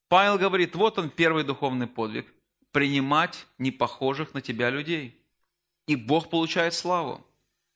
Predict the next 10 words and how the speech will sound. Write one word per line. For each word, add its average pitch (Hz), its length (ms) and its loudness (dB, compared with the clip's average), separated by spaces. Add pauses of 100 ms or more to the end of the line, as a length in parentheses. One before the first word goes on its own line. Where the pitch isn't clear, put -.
(140)
Вот 233 220 6
она, 214 380 4 (420)
первая 208 480 8
твоя 202 380 4
миссия — 214 580 0
принимать 180 640 2
твоих 180 240 2
братьев 180 380 2
и - 20 -8
сестер, 170 540 -2